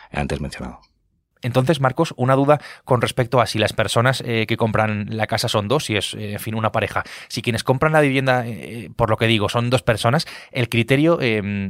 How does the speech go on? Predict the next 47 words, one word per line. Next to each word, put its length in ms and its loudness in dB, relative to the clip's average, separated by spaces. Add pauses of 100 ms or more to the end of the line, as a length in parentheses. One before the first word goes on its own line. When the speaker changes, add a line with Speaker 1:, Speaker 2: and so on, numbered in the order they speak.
(100)
Speaker 2:
ese 180 -2
del 100 0
salario 360 2
del 80 2
que 80 -4
estamos 300 0
hablando 280 2 (340)
se 220 -2
dobla. 340 4
Eh, 340 -6
entiendo 300 -2
que 300 -2
si 160 -4
estamos 300 0
hablando 200 0
de 160 2
treinta 300 -4
y 40 -6
siete 180 -4
mil 180 -2
quinientos, 460 0 (320)
eh, 180 -6 (540)
hablaríamos 500 0
de 100 0
unos 200 -2
setenta 440 -2
mil 200 0
euros 320 2
entre 200 -2
las 200 -4
dos 180 -2
personas. 540 -4 (680)
Speaker 1:
En 140 0
principio 320 2
habría 180 4
que 60 0
ver 140 0
la 100 2
letra 180 0
pequeña 340 -2
todavía 360 0
de, 320 -4
del 220 -2
acuerdo, 320 0
pero 160 -4
parece 400 -4
lógico 520 -2